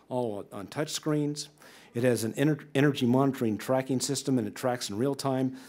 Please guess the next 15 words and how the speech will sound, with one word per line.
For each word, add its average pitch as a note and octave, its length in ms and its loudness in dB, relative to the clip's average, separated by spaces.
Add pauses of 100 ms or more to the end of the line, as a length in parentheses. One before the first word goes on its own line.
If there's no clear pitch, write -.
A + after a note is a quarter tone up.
(140)
the G#2+ 80 -4
amount A#2+ 220 4
of B2+ 100 0
energy A2+ 400 2
that's G#2 220 -2
generated. A2 560 2
It's G#2 180 -2
actually A#2 320 -2
a G2 60 -4
net A2 280 -2
zero A#2+ 380 2
home, G2 400 -6 (260)
so - 140 0
it A2 120 -4
generates A#2 720 0